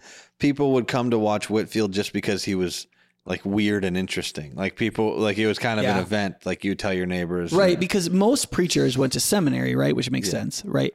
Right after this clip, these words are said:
Speaker 2: And the way they were taught to preach in seminary was, like, the old English style,
Speaker 1: Yeah.
Speaker 2: uh, which was mostly Puritan, which was, like, point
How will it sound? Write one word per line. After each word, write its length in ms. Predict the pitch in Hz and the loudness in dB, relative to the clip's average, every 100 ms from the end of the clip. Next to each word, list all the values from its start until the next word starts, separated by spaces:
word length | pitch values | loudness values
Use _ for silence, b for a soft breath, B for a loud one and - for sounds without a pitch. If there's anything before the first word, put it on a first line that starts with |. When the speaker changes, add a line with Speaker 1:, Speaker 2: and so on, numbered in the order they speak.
| - | -2
Speaker 2:
And 180 | 151 147 | 0 0
the 200 | 147 147 | 0 2
way 220 | 160 170 | 4 4
they 100 | 170 | 4
were 100 | 156 | 2
taught 200 | 143 139 | 2 -2
to 60 | 135 | -2
preach 220 | 147 - | -2 -2
in 60 | 139 | -2
seminary 280 | 151 139 131 | 0 2 2
was, 120 | 127 | 2
like, 120 | 131 | 0
the 140 | - - | 0 0
old 240 | 139 139 | 2 2
English 320 | - 131 131 | 0 0 0
style, 560 | - - 120 127 123 - - | -2 -2 -4 -4 -6 -12 -12
Speaker 1:
Yeah. 280 | - - - - | -10 -10 -10 -8
Speaker 2:
uh, 40 | |
which 240 | - 139 147 | -2 0 0
was 180 | 143 | -2
mostly 380 | 151 156 180 170 | 0 0 2 0
Puritan, 280 | - 151 135 | 0 0 2
which 80 | 127 | 0
was, 60 | |
like, 160 | 127 123 b _ | -2 -4 b _
point 360 | - 170 180 180 | 2 2 2 0